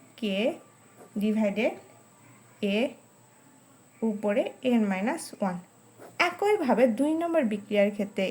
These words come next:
এটা এক নম্বরের ক্ষেত্রে এ ওয়ান এবং দুই নম্বরের ক্ষেত্রে তাহলে কি হবে বলো তো? কে ডিভাইডেড এ টু, এটার উপরে এন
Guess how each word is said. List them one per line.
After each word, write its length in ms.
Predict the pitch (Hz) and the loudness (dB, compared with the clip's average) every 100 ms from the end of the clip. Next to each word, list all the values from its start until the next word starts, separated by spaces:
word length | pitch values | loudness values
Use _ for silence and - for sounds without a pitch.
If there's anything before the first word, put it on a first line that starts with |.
| - | -2
এটা 160 | 214 240 240 226 | -2 -2 -2 -4
এক 60 | 220 240 | -4 0
নম্বরের 320 | 240 233 233 | 2 2 0
ক্ষেত্রে 280 | 233 214 220 208 - 196 | -2 -6 -2 -4 -2 -2
এ 20 | 190 | 0
ওয়ান 160 | 262 415 - - - - | -2 -4 -12 -20 -14 -4
এবং 140 | 247 285 254 | 0 2 0
দুই 100 | 277 285 | 0 -2
নম্বরের 380 | 294 302 302 294 | 0 2 4 2
ক্ষেত্রে 240 | - 202 220 226 | -2 -6 -6 -6
তাহলে 220 | 202 208 214 | -6 -4 -4
কি 80 | 233 | -2
হবে 160 | 220 202 196 | -2 -2 0
বলো 160 | 196 196 202 | 0 2 0
তো? 80 | 427 - - - _ - | -2 -4 -20 -20 _ -12
কে 140 | - 220 214 208 | -4 0 0 -2
ডিভাইডেড 440 | 202 202 202 320 - - - - _ - - - - - - - - - _ - 208 | -2 2 4 4 2 -20 -20 -20 _ -20 -20 -20 -20 -20 -20 -20 -20 -20 _ 0 0
এ 20 | 202 | 0
টু, 100 | - 302 - - - - - - - - - - - | -2 -2 -4 -16 -20 -20 -20 -20 -20 -20 -20 -12 -4
এটার 220 | 202 208 202 208 | 0 2 2 0
উপরে 280 | 202 214 403 - - _ _ - | 0 0 0 -4 -20 _ _ 0
এন 80 | 208 | 2